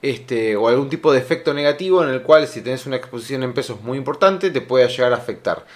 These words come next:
Capaz no se te dispara el dólar, pero se te hacen pomada las acciones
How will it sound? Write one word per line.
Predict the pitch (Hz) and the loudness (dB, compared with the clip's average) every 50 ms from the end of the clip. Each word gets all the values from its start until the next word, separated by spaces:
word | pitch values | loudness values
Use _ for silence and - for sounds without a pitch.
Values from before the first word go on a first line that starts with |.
| - - | -14 -8
Capaz | - 113 - - 151 | -8 -4 0 0 0
no | 151 143 | 0 0
se | 127 123 | -6 -4
te | 131 147 | -4 -2
dispara | 143 131 131 147 151 151 | -2 -2 0 2 4 4
el | 147 151 | 4 6
dólar, | 165 175 175 165 - - | 6 6 6 6 4 4
pero | 127 113 | 0 -2
se | - - 120 104 | -4 -4 -6 -2
te | - 123 | -2 -2
hacen | - - - 123 123 120 113 104 | -2 -2 -6 -8 -8 -8 -10 -10
pomada | - - 120 117 123 131 131 127 123 | -6 -2 -2 0 2 2 2 2 2
las | 117 107 - | 2 0 -2
acciones | 120 107 - - 160 160 151 143 - | -4 -6 -4 -2 -2 -2 -2 -4 -8